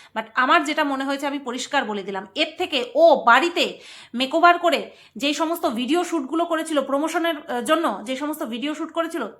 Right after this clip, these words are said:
far better লাগছিল। ওকে সেখানটায় মিষ্টি লাগছিল, মনে আছে? হাতে এ-, এই, এই জায়গায় আলতা, এই, এই মানে নর্মাল যেগুলো করে আর কি ডান্স ভিডিওতে, সেই রকম করে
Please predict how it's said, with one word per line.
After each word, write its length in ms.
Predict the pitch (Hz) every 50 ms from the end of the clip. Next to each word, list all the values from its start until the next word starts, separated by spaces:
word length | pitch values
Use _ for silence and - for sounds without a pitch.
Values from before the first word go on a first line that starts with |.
| _ _ 233
far 640 | 202 - _ _ - 339 349 381 403 415 440 440
better 260 | 403 403 392 370 349
লাগছিল। 460 | 311 285 247 208 185 - 202 185 180 202 - _ _ _ _ _ _ _ -
ওকে 220 | 254 262 349 349
সেখানটায় 420 | 339 330 285 302 320 311 349 349 302
মিষ্টি 480 | 220 214 285 370 - - - 370 381
লাগছিল, 400 | 339 302 277 226 254 240 226 214
মনে 240 | 226 240 294 349 392
আছে? 320 | 392 370 359 277 202 180 - -
হাতে 200 | 247 247 254 294
এ-, 360 | 294 277 - - 254 254 233 -
এই, 160 | - 254 254
এই 200 | - - 240 247
জায়গায় 260 | 214 262 262 277 277
আলতা, 520 | - - 233 247 240 247 254 254 247 247 - -
এই, 180 | 247 262 254
এই 300 | 254 - 247 254 247 226
মানে 200 | 262 320 392 440
নর্মাল 400 | 349 339 320 339 339 349 349 349
যেগুলো 300 | 294 330 311 302 320 320 320 - - -
করে 300 | 277 277 254 240 220 214
আর 60 | 202
কি 180 | 202 - 214 214
ডান্স 380 | - 247 240 240 233 226 220
ভিডিওতে, 540 | 214 233 208 226 220 220 220 220 214 214 - - - - - - - - -
সেই 240 | - - 311 311 330
রকম 280 | 349 339 349 349 349
করে 380 | - - 320 339 330 320 311